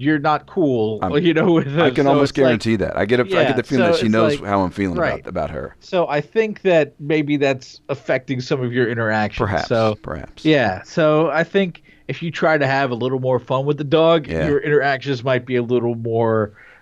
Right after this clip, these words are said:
Speaker 1: uh, enjoyable.
Speaker 2: Right,
Speaker 1: So,
Speaker 2: right.
Speaker 1: you know, but I don't know. That's
Speaker 2: Yeah.
Speaker 1: just,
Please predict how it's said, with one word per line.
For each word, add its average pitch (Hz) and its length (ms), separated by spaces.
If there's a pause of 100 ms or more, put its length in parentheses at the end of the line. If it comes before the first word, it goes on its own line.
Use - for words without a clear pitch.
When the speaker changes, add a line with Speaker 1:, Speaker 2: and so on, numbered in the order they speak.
(100)
Speaker 1:
uh, 120 40
enjoyable. 117 880
Speaker 2:
Right, 87 260
Speaker 1:
So, 247 200
Speaker 2:
right. 247 80
Speaker 1:
you 220 100
know, 262 260 (160)
but 196 340 (460)
I 214 140
don't 226 120
know. 165 300
That's 190 180
Speaker 2:
Yeah. 202 120
Speaker 1:
just, - 320